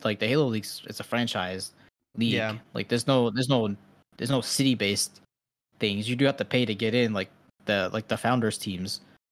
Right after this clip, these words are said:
Speaker 2: Yeah.
Speaker 1: I think there was, like, ten of them or something like that. So, like, they could do that, you know, like,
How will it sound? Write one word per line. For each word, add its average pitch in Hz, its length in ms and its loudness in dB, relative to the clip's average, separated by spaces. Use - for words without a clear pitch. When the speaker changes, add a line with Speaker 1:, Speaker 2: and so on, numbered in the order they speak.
Speaker 2:
Yeah. 123 180 -6
Speaker 1:
I - 20 -2
think 117 120 2
there 113 80 2
was, 104 80 0
like, 92 120 -4
ten 127 200 0
of 110 120 2
them 98 240 -4
or 95 40 -6
something 98 240 -8
like 92 140 -10
that. 90 260 -2
So, 135 140 2
like, 113 200 4
they 151 100 2
could 127 220 -2
do 139 180 6
that, 95 320 2
you 110 100 -4
know, 104 160 0
like, 98 180 -4